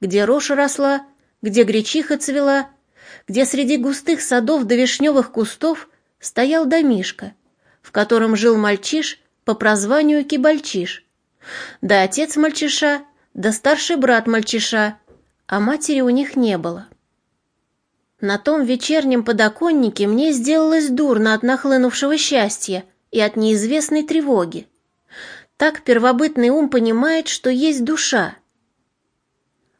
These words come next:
Вот однажды, дело к вечеру, вышел мальчиш-кибальчиш на крыльцо. Смотрит он, небо ясное,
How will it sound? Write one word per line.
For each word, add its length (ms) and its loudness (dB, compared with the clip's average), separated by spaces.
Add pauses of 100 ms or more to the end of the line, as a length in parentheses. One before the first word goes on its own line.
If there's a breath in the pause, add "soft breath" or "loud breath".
Вот 280 -2
однажды, 680 -2 (180)
дело 360 2
к 80 -8
вечеру, 600 0 (260 soft breath)
вышел 440 0
мальчиш-кибальчиш 1040 0
на 100 0
крыльцо. 600 -2 (800 loud breath)
Смотрит 580 -2
он, 220 -2 (280)
небо 300 0
ясное, 720 0